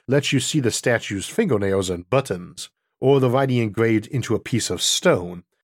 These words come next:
And lidar can go through leaves too, up to four bounces, and by having a plane or drone fly overhead, releasing thousands of pulses a second, each from a slightly different spot,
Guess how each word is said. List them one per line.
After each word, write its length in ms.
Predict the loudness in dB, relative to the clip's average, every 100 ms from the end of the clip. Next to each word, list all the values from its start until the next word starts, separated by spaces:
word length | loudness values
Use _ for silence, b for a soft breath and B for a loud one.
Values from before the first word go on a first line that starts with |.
| _ -6
And 300 | 0 0 2
lidar 360 | 2 4 2 2
can 320 | 0 -2 2
go 160 | 2
through 280 | 2 2 0
leaves 420 | 2 2 2 -2
too, 400 | 0 0 0 -2 -6
up 160 | -4
to 120 | -2 -2
four 300 | 2 4 4
bounces, 640 | 0 0 -2 -8 -10 -14 _ _ _
and 180 | -2 0
by 120 | 2
having 260 | 2 2 2
a 60 | 0
plane 340 | 0 2 4
or 140 | 2
drone 380 | 0 0 2 2
fly 260 | 0 0 2
overhead, 560 | 0 0 2 2 0 -10 -2
releasing 500 | 2 4 2 0 -4
thousands 560 | -4 0 2 2 0 -2
of 180 | -4
pulses 460 | _ 0 2 0 -4
a 80 | -4
second, 540 | 0 0 0 -8 -14 _ 0
each 240 | 2 2
from 160 | -2 -2
a 60 |
slightly 500 | 0 0 0 0 0
different 240 | -2 -2 -4
spot, 500 | 0 0 0 -4